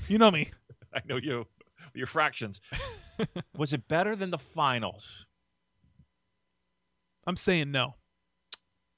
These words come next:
Speaker 2: I'm gonna say no, too. But I fucking love this match, and, and, and I'm telling you, it was a whisker behind it.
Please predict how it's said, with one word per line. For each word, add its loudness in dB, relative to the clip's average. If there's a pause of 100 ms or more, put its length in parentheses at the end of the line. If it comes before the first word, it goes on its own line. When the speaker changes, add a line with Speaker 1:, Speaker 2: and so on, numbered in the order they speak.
(240)
Speaker 2:
I'm -4
gonna -2
say 0
no, 2
too. -10 (400)
But 6 (1160)
I 2
fucking 0
love 2
this -4
match, -4
and, -4
and, -2
and 2
I'm 2
telling -2
you, -4
it -2
was -4
a 0
whisker -2
behind -6
it. -20